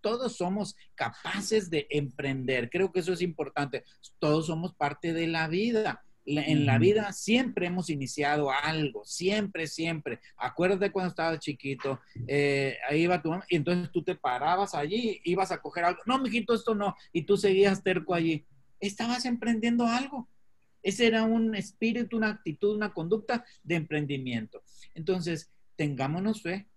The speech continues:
Speaker 1: limpiemos y organicemos las cosas, ten-, con-, tengamos mucha,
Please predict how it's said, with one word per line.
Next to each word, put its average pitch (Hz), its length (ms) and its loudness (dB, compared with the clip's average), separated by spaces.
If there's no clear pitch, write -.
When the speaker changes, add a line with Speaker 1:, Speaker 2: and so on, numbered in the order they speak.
Speaker 1:
limpiemos 151 680 0
y 156 160 4
organicemos 139 800 -2
las 190 180 -2
cosas, 160 400 -4
ten-, 123 200 -8
con-, 120 320 -6
tengamos 131 460 -4
mucha, 160 540 -4